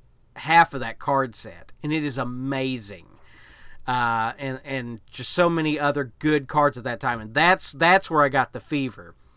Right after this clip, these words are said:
And then, like, the other cards, the Spider-Man cards that came out were really, they started,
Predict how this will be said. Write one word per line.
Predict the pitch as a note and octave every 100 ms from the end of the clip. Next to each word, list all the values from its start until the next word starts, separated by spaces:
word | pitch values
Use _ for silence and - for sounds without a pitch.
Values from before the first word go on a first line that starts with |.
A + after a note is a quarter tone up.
| _ _ _ - _ -
And | C3 C3
then, | C3 B2+ B2
like, | C3 B2
the | - C3+
other | C3+
cards, | - C3+ B2+ B2 A#2 G#2+
the | A#2+
Spider-Man | - B2+ A#2 A#2 A#2 A2+
cards | A2+ A#2 A2+
that | A2
came | - A#2 G#2+
out | A2 G#2+ G2
were | A#2
really, | A2+ A#2 A2+ A2 G#2+ - -
they | -
started, | C3+ - D3 C#3+ B2+